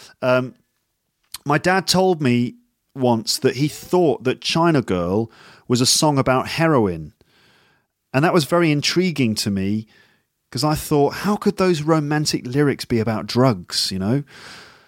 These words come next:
And also, I was interested to know if Bowie had used heroin, because I know how dangerous that drug is. If you, if, if you want to be convinced at the dangers of heroin, just watch the film Trainspotting, and you'll know what I mean.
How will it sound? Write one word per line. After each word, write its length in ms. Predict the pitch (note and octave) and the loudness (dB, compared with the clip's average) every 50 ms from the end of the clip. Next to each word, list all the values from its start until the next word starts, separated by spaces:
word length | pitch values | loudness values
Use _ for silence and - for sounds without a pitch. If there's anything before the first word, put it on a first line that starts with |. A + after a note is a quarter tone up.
| _ _ _ _ _ _ _ _ _ _ _ _ - | _ _ _ _ _ _ _ _ _ _ _ _ -6
And 120 | C3 C#3 | -2 0
also, 440 | E3 F#3+ F#3+ - - C#3+ A#2 G#2+ - | 0 0 0 0 0 0 2 0 0
I 100 | - C3 C3+ | 0 0 0
was 120 | C3+ B2+ | 0 0
interested 460 | D#3+ F3+ E3+ - F#3+ E3+ - - D#3+ C#3+ | 0 -2 0 0 -2 -2 0 -2 -4 -4
to 80 | - C3+ | -2 -4
know 220 | C3 D3 D#3+ D#3 | -2 0 0 0
if 220 | B2 A2+ - - - | 0 -2 -4 -4 -2
Bowie 460 | C3 C3 C3+ C#3 C#3+ C#3 C3+ C3+ - - | 0 2 2 2 2 0 0 -2 -4 -6
had 220 | - - C3+ A#2 | -6 -6 -4 -4
used 400 | A#2 B2+ C#3 E3+ F#3 F#3+ E3 - | -4 -2 0 0 0 0 -2 -4
heroin, 460 | B2 A#2 A2 G2 F#2 F2 F#2 F2+ F#2 | -4 -4 -2 -2 -2 -2 -4 -4 -4
because 240 | F#2 G#2+ - A#2+ G#2+ | -6 -6 -4 -4 -2
I 120 | A#2+ A#2+ | 0 0
know 440 | A#2+ A#2+ B2 C#3 C#3+ D3 C#3+ C#3 B2+ | 0 2 2 4 4 6 6 4 4
how 160 | A2 A2 B2 | 2 0 -2
dangerous 600 | A#2+ A2 - B2+ A#2+ A#2+ A#2 A2 A2 A2 G2+ - | -2 0 2 2 2 2 2 0 0 0 0 0
that 220 | - A#2+ G#2+ - A#2 | -2 -4 -4 -4 -4
drug 300 | - A2+ A2 G#2 F#2 G#2 | -2 0 0 0 2 0
is. 540 | G2+ G2 F2+ E2+ D#2+ D#2 - - - - - _ _ - - - - - - _ _ _ _ _ _ _ _ _ _ _ - | 0 0 0 -2 -4 -4 -4 -4 -4 -4 -6 _ _ -20 -20 -20 -20 -20 -20 _ _ _ _ _ _ _ _ _ _ _ -8
If 160 | - A#2 - B2+ | -8 -4 2 4
you, 140 | A#2+ B2+ - | 4 4 2
if, 420 | E2+ G#2+ A#2+ A2+ - - - - _ _ _ _ _ _ _ _ _ _ _ _ _ | 0 -4 -6 -6 -8 -12 -18 -20 _ _ _ _ _ _ _ _ _ _ _ _ _
if 140 | - - - | -20 -16 -8
you 80 | - C#3 | -4 -2
want 100 | D3 D3 | 0 0
to 40 | C3+ | 0
be 100 | C#3+ B2+ | 0 0
convinced 480 | - B2 A#2 A2+ C#3+ D3 C#3+ - - | 0 0 2 2 2 2 2 0 -2
at 140 | C#3 C3+ - | -2 -2 -2
the 80 | C3+ A2+ | -4 -2
dangers 400 | - C#3+ C#3+ D3+ D3 C3 C#3+ C#3+ | 0 2 2 2 2 0 0 -2
of 100 | C#3+ - | -2 -2
heroin, 460 | - D3 D3 D3+ D3+ D#3+ F3+ F3+ E3+ | 0 0 2 2 2 2 2 0 0
just 320 | - C#3+ - - _ - | -2 -2 -4 -4 _ -8
watch 320 | - B2+ C3+ B2 - - - | -2 -2 -2 0 -2 -4 -6
the 80 | C#3+ | -6
film 280 | - - D3 C3+ C3 B2+ | -2 0 0 0 0 0
Trainspotting, 880 | - - - D#3+ D3 D3 C#3+ C3 - - G2 F#2 - - F#2 D#2 D#2 - _ _ _ - - _ - | -4 -2 0 2 2 2 0 -2 -2 -4 -4 -4 -4 -8 -10 -10 -14 -16 _ _ _ -20 -20 _ -6
and 120 | A2+ A#2+ | -2 0
you'll 120 | A#2+ A#2+ A2 | 2 2 2
know 180 | A2+ A2 G#2+ | 4 2 2
what 120 | G2 G2+ G2+ | 2 2 0
I 80 | G2+ | 0
mean. 380 | G#2+ B2+ C3+ A#2+ F#2+ E2 D2+ - | 0 2 2 2 0 -2 -6 -12